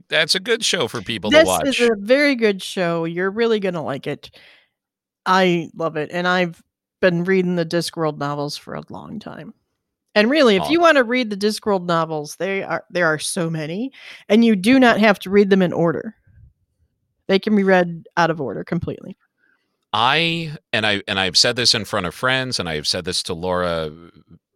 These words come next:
Speaker 1: you know, just me and her. I admire the fuck out of her. She can devour books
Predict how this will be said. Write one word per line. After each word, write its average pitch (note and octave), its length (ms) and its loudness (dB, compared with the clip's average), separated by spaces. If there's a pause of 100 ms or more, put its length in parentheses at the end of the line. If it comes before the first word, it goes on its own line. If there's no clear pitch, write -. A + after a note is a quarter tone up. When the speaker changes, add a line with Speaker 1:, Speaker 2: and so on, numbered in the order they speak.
(320)
Speaker 1:
you G2+ 140 -8
know, D#2+ 400 -4
just - 380 -4 (180)
me F2+ 220 -4
and E2+ 100 -6
her. A#2 320 -2 (580)
I B2+ 240 2
admire G2 500 -2
the C#2 200 -8
fuck - 480 -2
out D#2+ 140 -6
of D2 140 -10
her. A#1+ 280 -12
She - 240 -6
can C#3 220 -4
devour G2+ 640 -4
books - 580 -2